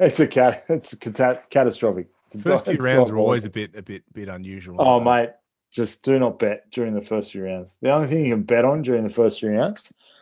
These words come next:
Speaker 1: like, is if, if you were a, an astute punter, you would listen to what we say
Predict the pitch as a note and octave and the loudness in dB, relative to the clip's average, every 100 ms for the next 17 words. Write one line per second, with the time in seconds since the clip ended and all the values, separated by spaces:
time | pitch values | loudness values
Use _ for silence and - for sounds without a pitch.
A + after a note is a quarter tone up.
0 | _ _ _ _ B2+ A2+ - _ C3 G2+ | _ _ _ _ 2 2 0 _ -2 0
1 | G#2 - _ _ _ _ _ - B2 B2+ | -2 -4 _ _ _ _ _ -6 0 6
2 | D#3+ F3+ D#3 A#2 G#2 G#2+ _ B2 G#2+ - | 8 8 8 6 2 -2 _ -6 -6 -6
3 | - C3+ - A#2+ B2+ G#3 B3+ _ _ - | -2 -2 0 -2 -2 -4 -6 _ _ -4
4 | B2 A#2 A2 C3+ - C3+ A#2 A2+ - B2 | 0 2 2 0 0 0 2 2 0 -2
5 | A#2+ - D#3 A#3 | -2 -2 -4 -4